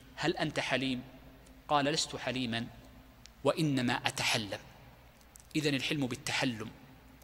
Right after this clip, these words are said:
كما روينا في الحديث المتقدم، وكلما سعى المرء لاكتساب هذا ال-، الخلق الكريم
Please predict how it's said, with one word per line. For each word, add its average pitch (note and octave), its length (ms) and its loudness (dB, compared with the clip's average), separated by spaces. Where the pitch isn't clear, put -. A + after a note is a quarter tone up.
كما C3+ 220 4
روينا C3 500 4
في B2+ 80 -6
الحديث C3+ 340 2
المتقدم، A#2+ 560 0
وكلما F3+ 420 2
سعى D#3 240 4
المرء D#3 240 0
لاكتساب C#3+ 500 0
هذا C3+ 280 0
ال-، C3 120 -2
الخلق C#3+ 500 -4
الكريم C3+ 480 -2